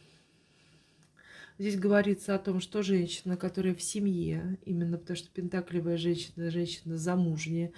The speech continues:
в семье, будет принимать решение по какой-то ситуации, которая висит,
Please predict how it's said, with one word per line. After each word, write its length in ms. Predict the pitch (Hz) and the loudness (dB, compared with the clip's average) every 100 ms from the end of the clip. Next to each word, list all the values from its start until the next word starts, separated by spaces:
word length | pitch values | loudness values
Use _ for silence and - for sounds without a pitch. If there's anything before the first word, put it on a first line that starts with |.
| - - | -20 -20
в 60 | - | -12
семье, 680 | - 190 180 165 165 170 170 - - - | -4 0 2 0 -2 -4 -10 -18 -20 -16
будет 360 | 175 208 208 202 | -6 -2 -2 -2
принимать 500 | 175 185 185 180 175 | -2 4 6 4 2
решение 840 | 185 175 - 185 170 180 220 254 247 - _ _ _ _ _ _ _ - - - - | -2 0 0 2 2 2 0 -4 -10 -18 _ _ _ _ _ _ _ -20 -20 -20 -14
по 80 | 180 | -4
какой-то 400 | 185 208 196 190 | -2 0 -2 -2
ситуации, 680 | - 185 202 196 185 - 175 | -6 -4 0 0 0 -2 -6
которая 520 | - 160 180 170 165 | -6 -6 -4 0 0
висит, 800 | 175 196 - 170 160 - - | 0 -4 -4 -2 -4 -6 -20